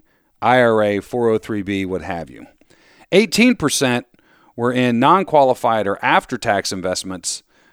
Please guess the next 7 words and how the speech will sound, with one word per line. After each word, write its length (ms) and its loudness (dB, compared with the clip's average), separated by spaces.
either 500 0
in 480 -2
individual 500 0
stock 380 0
holdings 560 -2
or 260 0
bonds, 840 -6